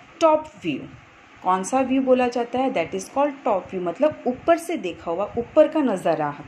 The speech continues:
था उसका। और जब उसने साइड से देखा, that is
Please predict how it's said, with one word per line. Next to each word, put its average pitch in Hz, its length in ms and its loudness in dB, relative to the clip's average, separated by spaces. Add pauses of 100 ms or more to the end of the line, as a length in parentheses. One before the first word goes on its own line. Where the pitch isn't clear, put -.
था 135 60 0
उसका। - 360 -12 (420)
और 143 200 2
जब - 280 -2
उसने 156 520 -2 (320)
साइड - 500 -8
से 294 240 0
देखा, 269 500 -2 (320)
that 147 280 0
is 165 120 -10